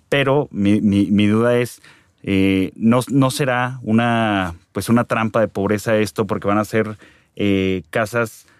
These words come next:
muy alejadas de la civilización, van a terminar abandonadas, ciudad fantasma, no van, no, o sea,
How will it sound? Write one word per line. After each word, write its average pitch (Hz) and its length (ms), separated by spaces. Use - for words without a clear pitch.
muy 131 340
alejadas 120 400
de 117 80
la 98 180
civilización, 98 760
van 107 160
a - 20
terminar 98 640
abandonadas, 98 640
ciudad 95 220
fantasma, 98 500
no 98 160
van, 104 300
no, 110 160
o 110 80
sea, 101 240